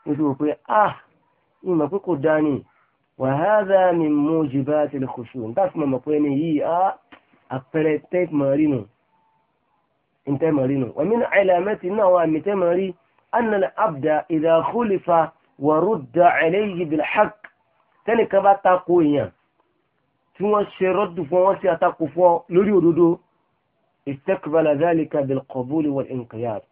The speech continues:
Ó wá gba ẹni tó bá jẹ́ olùbẹ̀rù Ọlọ́run, tí khushu' ń bẹ nínú ẹ̀mí rẹ̀,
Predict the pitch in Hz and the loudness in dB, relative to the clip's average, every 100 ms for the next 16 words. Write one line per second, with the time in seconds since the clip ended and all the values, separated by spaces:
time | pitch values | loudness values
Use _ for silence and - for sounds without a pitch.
0 | _ _ _ - 208 180 156 147 131 151 | _ _ _ -6 2 4 2 0 0 2
1 | 147 - 151 165 185 185 147 165 147 135 | 0 -2 -6 -4 -2 -2 0 -2 -2 -2
2 | 131 135 147 165 147 120 _ _ _ 190 | -2 -2 -2 -2 -2 -6 _ _ _ -4
3 | 214 175 147 185 165 151 156 170 143 131 | -2 -2 -2 -2 -2 0 0 0 0 0
4 | 123 104 | -2 -6